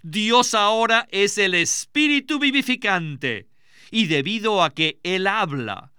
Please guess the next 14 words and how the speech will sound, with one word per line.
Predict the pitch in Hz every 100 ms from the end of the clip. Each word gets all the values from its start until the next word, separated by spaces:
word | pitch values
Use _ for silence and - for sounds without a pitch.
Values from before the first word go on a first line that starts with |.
| _ _ -
tenemos | 175 190 196 196 -
aquí | 160 190 185
la | 160
Biblia. | 175 190 151 147 131 113 - - -
¡Aleluya! | 262 302 262 202 175 196 339 381 254 180 - - - -
¿No | 403
es | -
esto | 208 -
maravilloso? | 165 139 123 104 160 180 233 240 - - - _ _ - _ - - -
Por | 143 139
dentro | 175 226 - 208
tenemos | 170 180 175 170
el | 151
Espíritu | 139 - 156 131 113 110 92